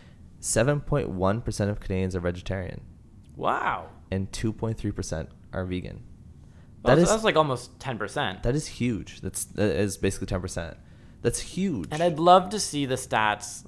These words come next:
Speaker 2: of how many people have taken some action to reduce meat in their diet. 'Cause
Speaker 1: Yeah.
Speaker 2: I'm sure it's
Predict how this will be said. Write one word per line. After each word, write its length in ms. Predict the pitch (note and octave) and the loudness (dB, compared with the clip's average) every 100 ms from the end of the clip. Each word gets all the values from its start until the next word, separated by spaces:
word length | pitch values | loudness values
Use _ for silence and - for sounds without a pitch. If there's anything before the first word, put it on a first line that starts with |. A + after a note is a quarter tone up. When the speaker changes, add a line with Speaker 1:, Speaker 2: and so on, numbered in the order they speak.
| - | -10
Speaker 2:
of 100 | C#3+ | -6
how 140 | C#3+ C3 | 0 0
many 200 | B2+ B2 | 0 -4
people 800 | B2 - A2+ A2 G#2 G#2+ A2 - - - - - - | -6 -4 0 2 2 0 -4 -12 -20 -20 -20 -20 -14
have 440 | - A#2 G#2+ G2+ G2 - | -2 2 2 0 -6 -10
taken 340 | - C3+ A#2+ | -4 -2 -2
some 280 | G#2+ C3+ A#2 | -4 -4 -4
action 380 | A2 A2 - B2 | -4 -4 -6 -10
to 100 | A2 | -8
reduce 460 | G#2+ G2 G#2 G2 - | -8 -6 -6 -8 -8
meat 180 | G2+ G2 | -10 -10
in 80 | |
their 120 | G2 G2+ | -10 -6
diet. 360 | G2 G2 - - - - | -4 -4 -6 -12 -20 -10
'Cause 160 | F2+ - | -4 2
Speaker 1:
Yeah. 60 | |
Speaker 2:
I'm 80 | E3+ | 2
sure 180 | D#3+ F#3 | 4 2
it's 160 | E3+ | 2